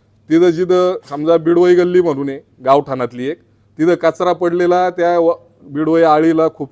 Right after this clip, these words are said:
त्रास होत होता, त्याचा मच्छर दुर्गंधी वगैरे. तर तिथला एक कार्यकर्ता आमरण उपोषणला बसायचं पत्र दिलं ग्रामपंचायतला आणि विषय सुरू झाला का, "बुवा, ग्रामपंचायतच्या विरोधात आता आमरण उपोषण होणार आहे." मग आमची भूमिका काय असायला पाहिजे?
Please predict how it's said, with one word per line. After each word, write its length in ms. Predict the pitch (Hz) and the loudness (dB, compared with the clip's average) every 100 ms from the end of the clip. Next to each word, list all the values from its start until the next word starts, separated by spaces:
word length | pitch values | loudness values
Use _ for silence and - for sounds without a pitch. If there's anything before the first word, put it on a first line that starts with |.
| - | -2
त्रास 200 | 160 160 | -2 0
होत 140 | 143 | -2
होता, 320 | 131 127 135 135 | -4 -4 -4 -4
त्याचा 220 | 139 139 | -6 -6
मच्छर 400 | 147 143 147 135 | -6 -8 -8 -6
दुर्गंधी 400 | 143 143 135 135 | -6 -4 -6 -4
वगैरे. 360 | 135 131 117 107 _ _ _ _ _ _ _ 165 | -4 -4 -6 -10 _ _ _ _ _ _ _ -2
तर 100 | 156 | 0
तिथला 360 | 185 190 208 | 0 4 6
एक 200 | 214 214 | 6 4
कार्यकर्ता 760 | 185 180 196 180 160 139 131 147 _ _ _ _ _ _ _ _ _ _ - | 2 4 4 2 -2 0 0 -2 _ _ _ _ _ _ _ _ _ _ -6
आमरण 400 | 127 160 165 170 | -2 0 0 0
उपोषणला 580 | 160 165 147 139 139 143 | -2 -4 -6 -6 -2 -2
बसायचं 500 | 147 143 135 123 170 | -2 -4 -6 -8 -8
पत्र 340 | 165 151 156 | -8 -6 -4
दिलं 200 | 151 123 143 | -4 -4 -2
ग्रामपंचायतला 840 | 135 127 131 117 120 113 120 143 - | -2 -2 -6 -8 -6 -8 -8 -12 -14
आणि 280 | 143 123 143 | -14 -10 -6
विषय 340 | 156 165 165 170 | -6 -4 -4 -4
सुरू 280 | 147 165 165 | -2 0 0
झाला 220 | 127 123 _ _ _ _ _ _ _ _ _ _ | 0 -4 _ _ _ _ _ _ _ _ _ _
का, 60 | 143 | 0
"बुवा, 180 | 170 190 | 2 4
ग्रामपंचायतच्या 840 | 165 175 180 180 175 185 180 180 | 4 2 0 -4 0 -2 0 0
विरोधात 360 | 180 175 160 | 2 2 2
आता 240 | 165 156 151 | 2 2 0
आमरण 280 | 156 160 160 | 2 2 0
उपोषण 400 | 160 160 151 143 | -2 -4 -6 -6
होणार 240 | 131 131 | -6 -4
आहे." 80 | 127 | -6
मग 160 | 139 147 | -6 -4
आमची 360 | 147 165 208 | -2 -4 -8
भूमिका 360 | 196 175 170 175 | -4 -4 -2 -4
काय 220 | 185 190 | 0 -2
असायला 300 | 175 165 165 | -2 -2 -2
पाहिजे? 400 | 170 170 165 160 | -2 -2 -4 -8